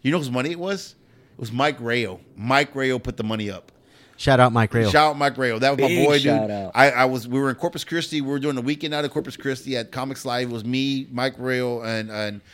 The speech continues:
Speaker 1: and Kua Genti. You know, and, and Ku and, and Mike kinda took me under the wing when I first started out here. So it was Ku, Mike, and, and, and, and myself, and we're out in Corpus Christi. We're doing the show. I was having the conversation in the back of the car while we were driving, trying to get, uh,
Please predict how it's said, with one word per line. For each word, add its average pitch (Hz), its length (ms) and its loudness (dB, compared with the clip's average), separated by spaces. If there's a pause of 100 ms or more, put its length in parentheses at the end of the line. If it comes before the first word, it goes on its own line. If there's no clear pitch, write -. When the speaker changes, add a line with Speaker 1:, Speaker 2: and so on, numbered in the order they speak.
(160)
Speaker 1:
and 104 120 -6
Kua 139 200 2
Genti. 113 400 -4 (340)
You 110 100 -8
know, 110 180 -2
and, 110 180 -2
and 107 160 -4
Ku 175 320 2
and, 131 160 -4
and 120 120 -2
Mike 131 240 -2
kinda 120 220 -2
took 131 140 -8
me 123 100 -4
under 113 140 -4
the 110 60 -4
wing 113 120 -4
when 110 100 -6
I 104 40 -4
first 117 200 -6
started 110 240 -4
out 101 120 -6
here. 98 160 -10 (280)
So 120 160 -2
it 117 40 2
was 113 120 -2
Ku, 156 260 0
Mike, 139 260 0
and, 120 120 -8
and, 113 200 -6
and, 107 200 -4
and 104 120 -6
myself, 107 360 -4
and 110 120 -8
we're 120 100 -2
out 117 140 0
in 110 40 -10
Corpus - 240 -10
Christi. 123 240 -8
We're 107 120 -8
doing 117 160 -6
the 113 80 -10
show. 104 280 -6 (400)
I 117 140 0
was 127 80 2
having 139 160 2
the 123 80 -2
conversation 131 600 -4
in 120 40 -6
the 117 60 -6
back 123 220 -6
of 113 80 -10
the 104 40 -12
car 156 380 0
while 120 160 -4
we 120 80 -4
were 110 100 -6
driving, 131 440 -2 (340)
trying 123 140 0
to 120 80 -2
get, 113 420 -4 (340)
uh, 113 360 2